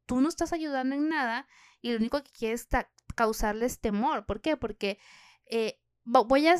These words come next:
usar este ejemplo, ¿no? Él, él o ella pensaba que el enfoque estaba más en su futuro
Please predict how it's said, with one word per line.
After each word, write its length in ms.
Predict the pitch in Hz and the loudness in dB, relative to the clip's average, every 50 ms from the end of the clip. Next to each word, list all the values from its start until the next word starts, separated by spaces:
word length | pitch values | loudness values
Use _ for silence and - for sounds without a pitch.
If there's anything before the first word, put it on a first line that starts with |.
| 294 | 2
usar 300 | - 254 254 240 262 240 | 0 -2 0 2 2 2
este 180 | 247 277 - - | 2 0 -2 -6
ejemplo, 320 | - - 240 202 - 170 | -6 -4 -6 -6 -6 -6
¿no? 220 | 170 196 220 269 294 - _ _ _ _ _ _ _ _ _ _ - - _ _ _ - - _ _ _ _ _ _ _ _ _ | -6 -4 -6 -6 -6 -8 _ _ _ _ _ _ _ _ _ _ -20 -20 _ _ _ -18 -18 _ _ _ _ _ _ _ _ _
Él, 480 | - 247 254 262 262 262 277 285 - _ _ _ _ _ | 0 2 2 4 2 2 0 -2 -4 _ _ _ _ _
él 460 | 262 226 226 233 233 233 247 269 294 311 | -6 -2 0 0 2 2 2 2 4 4
o 60 | 302 | 4
ella 320 | 294 294 285 277 285 285 | 4 4 2 2 0 0
pensaba 540 | - - 240 233 - 247 226 220 220 226 233 | 0 0 -2 -2 0 2 4 4 4 4 2
que 560 | - - - 220 208 202 190 185 185 - - _ | 0 0 0 2 2 2 0 -2 -4 -8 -8 _
el 200 | 220 226 240 233 | -2 0 4 4
enfoque 500 | 220 220 226 - - 262 254 262 - 302 | 4 4 2 0 -2 -2 -4 -2 -4 -6
estaba 460 | 285 - - - 277 262 247 247 247 | -6 -6 -2 0 2 2 4 2 2
más 500 | 247 240 240 233 233 247 - - - - - _ _ | 2 0 0 -2 -4 -6 -8 -12 -18 -20 -20 _ _
en 360 | _ 240 226 226 220 214 202 - - | _ -6 -4 -4 -4 -6 -8 -10 -14
su 200 | - - 277 294 | -10 -6 -6 -6
futuro 560 | - 302 294 - - 247 247 254 262 269 - | -6 -8 -8 -4 2 4 6 6 4 2 -2